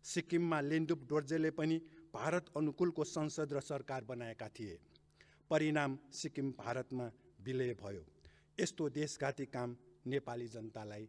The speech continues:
स्वीकार हुँदैन। अहिलेसम्मको घटनाले सिद्धान्तमा आधारित नभएको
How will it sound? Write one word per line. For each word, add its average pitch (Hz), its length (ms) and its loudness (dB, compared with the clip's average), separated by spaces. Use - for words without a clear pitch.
स्वीकार 107 560 -8
हुँदैन। 90 320 -8
अहिलेसम्मको 220 640 4
घटनाले 123 580 -4
सिद्धान्तमा 180 800 2
आधारित 160 500 2
नभएको 175 480 4